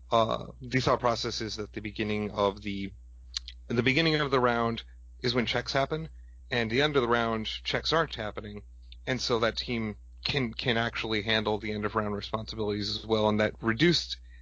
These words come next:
the burden on the other three who were gonna be on a team doing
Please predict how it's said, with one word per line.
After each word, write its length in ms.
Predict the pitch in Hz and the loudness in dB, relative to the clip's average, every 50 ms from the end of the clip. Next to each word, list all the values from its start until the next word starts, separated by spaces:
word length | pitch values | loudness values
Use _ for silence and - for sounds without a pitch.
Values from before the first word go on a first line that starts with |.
| - - - - | -20 -18 -2 2
the 100 | 135 139 | 2 4
burden 320 | - 131 120 117 123 123 | 6 6 6 6 6 4
on 80 | 117 113 | 2 2
the 120 | 110 104 | 2 2
other 220 | - 135 127 113 104 | 2 2 2 2 -2
three 640 | - - - 170 165 156 135 127 123 120 120 113 101 - | -2 -4 -2 0 2 2 2 2 2 0 0 -2 -4 -8
who 180 | - - 139 | -8 -6 0
were 120 | 127 123 113 | 0 0 2
gonna 200 | - 127 120 117 | 2 2 2 4
be 120 | 113 117 | 4 4
on 120 | 113 110 107 | 4 4 2
a 60 | 101 | 2
team 460 | - - - 113 107 107 107 104 101 | -2 -4 -4 -2 0 0 0 0 0
doing 400 | 98 117 113 110 107 101 101 101 | 0 0 2 4 4 4 4 0